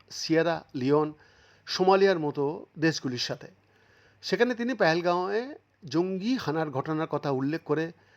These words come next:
আলোচনা করেন দেশগুলির সাথে। রাষ্ট্রসংঘের নিরাপত্তা পরিষদের ময়দানে ভারতের অবস্থান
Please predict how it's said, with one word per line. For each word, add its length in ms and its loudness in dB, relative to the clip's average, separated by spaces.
আলোচনা 400 4
করেন 300 0
দেশগুলির 400 -2
সাথে। 320 -2
রাষ্ট্রসংঘের 640 0
নিরাপত্তা 480 0
পরিষদের 460 -4
ময়দানে 360 0
ভারতের 380 -2
অবস্থান 440 -2